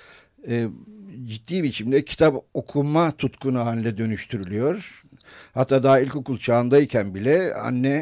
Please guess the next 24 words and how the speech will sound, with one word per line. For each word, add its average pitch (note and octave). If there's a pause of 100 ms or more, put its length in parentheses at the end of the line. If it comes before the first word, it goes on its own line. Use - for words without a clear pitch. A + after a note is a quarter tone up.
(120)
e, A2+
onlara A#2+ (200)
tatillerde A#2+ (760)
yaşlarına C3
uygun C3
kitaplar D3
okutur - (100)
ve C3
daha C#3
sonra, B2+
e, A2 (680)
bu B2+
kitaplar D3+
üstüne D3+
konuştururmuş C3+
onları. F2 (480)
Yani, G2 (640)
e, G#2
hani G#2+
şu G2+
Fransız A#2
eğitiminde A#2
şey B2
vardır, G#2